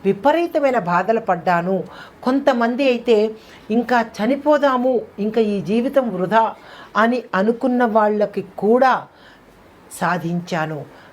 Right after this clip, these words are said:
నేను కూడా గెలిచాను అన్న ఆత్మతృప్తితో పాటు, మీరు ఏడు సంవత్సరాలైతే కష్టపడ్డారో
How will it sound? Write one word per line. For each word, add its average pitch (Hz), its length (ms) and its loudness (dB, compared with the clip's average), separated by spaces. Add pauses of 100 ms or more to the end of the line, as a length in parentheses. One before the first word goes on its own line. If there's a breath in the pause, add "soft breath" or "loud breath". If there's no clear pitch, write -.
నేను 233 260 2
కూడా 226 300 2
గెలిచాను 175 840 -2 (380 loud breath)
అన్న 202 320 -2 (180)
ఆత్మతృప్తితో 214 880 0
పాటు, 165 580 0 (380 loud breath)
మీరు 262 260 4
ఏడు 214 460 2
సంవత్సరాలైతే 233 1160 0
కష్టపడ్డారో 175 1000 0